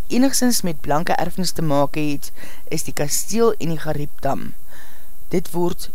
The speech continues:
pertinent gediskrediteer. Daar word in die geval van die Gariepdam verwys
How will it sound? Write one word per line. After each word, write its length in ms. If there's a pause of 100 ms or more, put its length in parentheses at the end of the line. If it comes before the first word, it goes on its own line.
(220)
pertinent 680
gediskrediteer. 1160 (500)
Daar 220
word 200
in 60
die 100
geval 340
van 140
die 80
Gariepdam 600
verwys 580